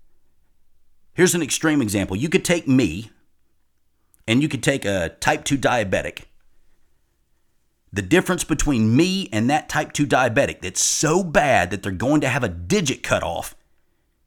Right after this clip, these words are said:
is an additional one teaspoon of sugar. It doesn't take a whole lot.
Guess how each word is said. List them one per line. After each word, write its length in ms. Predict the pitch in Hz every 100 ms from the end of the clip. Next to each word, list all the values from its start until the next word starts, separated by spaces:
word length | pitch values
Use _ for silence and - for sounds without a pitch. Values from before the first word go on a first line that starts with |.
| _
is 140 | 127 123
an 100 | 107
additional 600 | 101 95 147 - 123 90
one 460 | 82 98 147 156 151
teaspoon 560 | 139 139 - 127 120
of 100 | 107
sugar. 380 | - 98 67 - _ _ _ _ _ _ _ _
It 160 | 123 -
doesn't 300 | 190 196 -
take 220 | 175 165
a 80 | 139
whole 160 | 139 131
lot. 360 | 214 226 -